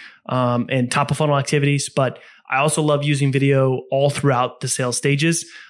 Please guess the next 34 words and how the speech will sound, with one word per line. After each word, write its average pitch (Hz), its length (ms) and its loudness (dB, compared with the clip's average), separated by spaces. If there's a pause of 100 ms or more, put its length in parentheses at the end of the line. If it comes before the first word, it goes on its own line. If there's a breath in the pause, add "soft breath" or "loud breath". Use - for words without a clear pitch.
uh, 127 200 -2
to 135 380 2
keep - 340 0
customers 143 640 0 (320 loud breath)
or 123 100 -6
prospects 156 540 -4
rather 160 320 0
engaged. 170 540 2 (360 loud breath)
Um, 139 320 0
but 156 120 0
I 151 60 0
wanna 196 260 2
give 175 320 2
you 160 500 4
four 185 480 2
tips, - 920 -4 (300)
uh, 127 220 -2
or 139 240 0
four 180 320 -2
common 180 420 0
traps - 640 -2
rather 123 420 -2 (360 loud breath)
to 185 200 4
avoid 143 640 0 (280 soft breath)
when 147 400 0
selling 151 340 0
with 127 120 -2
video. 131 380 -2 (280 loud breath)
Selling 247 240 2
with 180 120 2
video 190 220 2
is 143 160 0
so 165 300 0
powerful. 127 680 -2